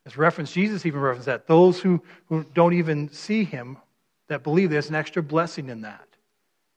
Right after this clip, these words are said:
Right? Again, where we are and where God's placed us, we weren't there either.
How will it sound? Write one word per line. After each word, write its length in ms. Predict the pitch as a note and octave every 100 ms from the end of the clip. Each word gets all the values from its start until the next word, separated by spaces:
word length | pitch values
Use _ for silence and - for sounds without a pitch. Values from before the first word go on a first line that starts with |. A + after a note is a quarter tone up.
| _ _ _ _ _ _ _ _
Right? 180 | C3+ F#3+ _
Again, 440 | C#3 C3+ D3 A#2+ A#2+
where 180 | C#3
we 180 | C3+ D3+
are 280 | D3 D3+ D3+
and 100 | A2+ - - -
where 120 | D#3+
God's 300 | C3 D3 C#3+
placed 380 | - E3+ F3 -
us, 180 | D3 -
we 200 | D3+ D#3+
weren't 320 | F3+ D#3+ D#3+
there 220 | - A#2+ C3
either. 380 | E3+ C3 G2+